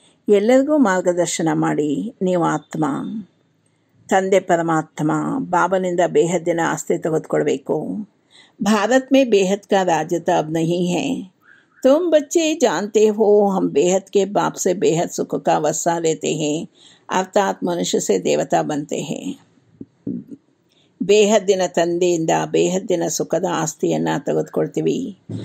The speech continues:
ಮನುಷ್ಯರಿಂದ ದೇವತೆಗಳಾಗ್ತೀವಿ. ನಾವೇ ದೇವತೆಗಳಾಗಿದ್ವಿ, ನಂತರ ಎಂಬತ್ನಾಲ್ಕು ಜನ್ಮ ಪಡೆದು ಶೂದ್ರರಾಗ್ತೀವಿ. ಬಾಬಾ ಬಂದು ಶೂದ್ರರನ್ನ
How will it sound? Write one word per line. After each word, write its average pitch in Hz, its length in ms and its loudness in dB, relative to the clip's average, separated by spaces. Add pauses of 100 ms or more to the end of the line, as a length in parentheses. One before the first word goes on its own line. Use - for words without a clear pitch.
(240)
ಮನುಷ್ಯರಿಂದ 226 680 2 (200)
ದೇವತೆಗಳಾಗ್ತೀವಿ. 165 1200 -2 (400)
ನಾವೇ 196 460 4
ದೇವತೆಗಳಾಗಿದ್ವಿ, 170 1120 0
ನಂತರ 165 360 -2
ಎಂಬತ್ನಾಲ್ಕು 185 1000 0
ಜನ್ಮ 175 300 -2
ಪಡೆದು 160 360 -2
ಶೂದ್ರರಾಗ್ತೀವಿ. 165 1120 -4 (1400)
ಬಾಬಾ 208 420 0
ಬಂದು 180 400 2
ಶೂದ್ರರನ್ನ 180 640 0